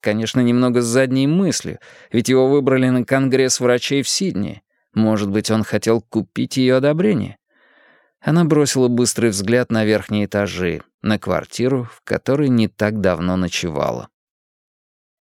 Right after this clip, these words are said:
Восемь. В восемь часов все начинается. Встреча. Атлантис Гордер. Лаборатория в Хуруме, где ставили незаконные опыты над животными.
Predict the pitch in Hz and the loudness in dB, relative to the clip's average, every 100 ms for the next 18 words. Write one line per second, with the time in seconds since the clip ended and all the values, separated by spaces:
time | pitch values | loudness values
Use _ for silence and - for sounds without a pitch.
0 | _ _ - 85 98 110 - - - - | _ _ -10 -2 0 2 0 -6 -12 -18
1 | _ _ _ _ _ _ _ - 69 78 | _ _ _ _ _ _ _ -8 -6 -2
2 | 127 - 165 - 139 113 117 - - 110 | 0 0 -2 -2 -2 0 0 -2 -2 0
3 | 104 - 101 95 90 - - - _ _ | -2 -2 -2 -2 -2 -4 -6 -6 _ _
4 | _ _ _ - - - 110 90 - - | _ _ _ -6 -6 0 0 0 -4 -10
5 | - _ _ _ _ _ _ - - - | -12 _ _ _ _ _ _ -10 -10 -2
6 | 113 143 143 143 123 120 117 143 104 76 | 0 2 0 -4 -2 0 2 4 2 -2
7 | 64 - _ _ _ _ _ - 104 110 | -14 -16 _ _ _ _ _ -2 2 2
8 | 123 135 135 127 - - 147 147 135 127 | 2 2 4 2 -2 -2 2 2 2 0
9 | 107 104 104 - 131 127 120 120 104 101 | 0 0 0 0 0 0 0 0 0 -2
10 | - 131 127 117 110 113 110 117 113 95 | 0 0 2 2 0 -2 -4 -2 -2 -2
11 | 110 113 92 - - - - | -2 0 -2 -4 -14 -14 -18